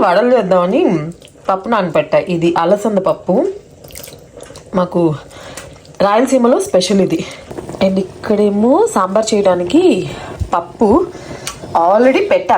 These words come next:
పప్పు పొద్దునే ఏమనుకున్నానంటే కొంచెం ప్రిపరేషన్స్ చేసేద్దాము, లైట్గా కొన్ని కొన్ని ప్రిపరేషన్స్ చేసి పెడితే నాకు ఈజీ అవుతుంది కదా అని. ఎందుకంటే ఇవాళ back to back కాల్స్ ఉన్నాయి నాకు. So, అందుకని ప్రిపరేషన్ చేసి పెడదాం కదా అని చెప్పి కొన్ని కొన్ని,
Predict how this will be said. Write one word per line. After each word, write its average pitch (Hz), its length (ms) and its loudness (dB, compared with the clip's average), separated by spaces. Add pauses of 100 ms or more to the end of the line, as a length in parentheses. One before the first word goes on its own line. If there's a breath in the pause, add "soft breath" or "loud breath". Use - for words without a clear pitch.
(100)
పప్పు 165 240 -2 (540)
పొద్దునే 277 540 4
ఏమనుకున్నానంటే 262 640 2
కొంచెం 240 360 0
ప్రిపరేషన్స్ 233 600 2
చేసేద్దాము, 190 800 2 (260 loud breath)
లైట్గా 214 420 2 (100)
కొన్ని 196 220 0
కొన్ని 214 200 0
ప్రిపరేషన్స్ 196 520 0
చేసి 175 140 0
పెడితే 175 320 0
నాకు 254 220 -4
ఈజీ 180 180 0
అవుతుంది 165 280 -2
కదా 156 160 0
అని. 196 200 -2
ఎందుకంటే 190 380 0
ఇవాళ 185 300 2 (960 loud breath)
back 190 200 0 (100)
to 277 140 4
back 208 160 2 (100)
కాల్స్ 175 320 2
ఉన్నాయి 156 240 0
నాకు. 165 300 0 (580 loud breath)
So, 214 120 4
అందుకని 214 280 0 (100)
ప్రిపరేషన్ 214 480 0
చేసి 185 220 2
పెడదాం 175 420 2
కదా 175 240 2
అని 175 80 -4 (100)
చెప్పి 262 300 2 (760 loud breath)
కొన్ని 262 260 4
కొన్ని, 233 260 0